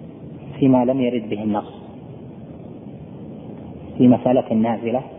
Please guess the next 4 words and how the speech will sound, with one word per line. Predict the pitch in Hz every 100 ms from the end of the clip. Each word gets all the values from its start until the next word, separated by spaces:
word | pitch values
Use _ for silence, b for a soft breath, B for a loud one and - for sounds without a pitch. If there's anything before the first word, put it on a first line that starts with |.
| - - - - - - - -
اختلف | - 139 117
العلماء | 104 104 104 104 131 143 -
فيها، | 104 - - - - - - - - - - - - - - -
فهذا | 135 135 117 123